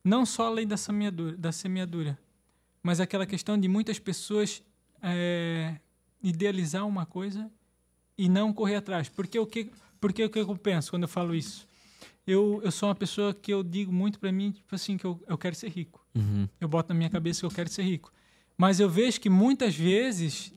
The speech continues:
Speaker 1: esse, esse querer ser rico tá no meu consciente. E eu acredito muito nisso, cara. Eu acredito assim, ó,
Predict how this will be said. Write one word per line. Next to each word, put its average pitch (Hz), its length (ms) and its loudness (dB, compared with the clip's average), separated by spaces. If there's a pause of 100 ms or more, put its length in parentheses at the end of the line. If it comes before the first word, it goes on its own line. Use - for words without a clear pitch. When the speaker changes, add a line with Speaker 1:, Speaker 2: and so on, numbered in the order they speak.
Speaker 1:
esse, 175 340 -4
esse 190 280 -2
querer 190 520 2
ser 185 280 -2
rico 170 500 -2 (580)
tá 190 120 6
no 202 100 6
meu 208 160 4
consciente. 175 640 0
E 196 80 -2
eu 196 100 4
acredito 202 460 0
muito 220 240 2
nisso, 220 200 -2
cara. 165 180 -10
Eu 170 60 -4
acredito 180 380 -6
assim, 214 160 -6
ó, 180 140 -2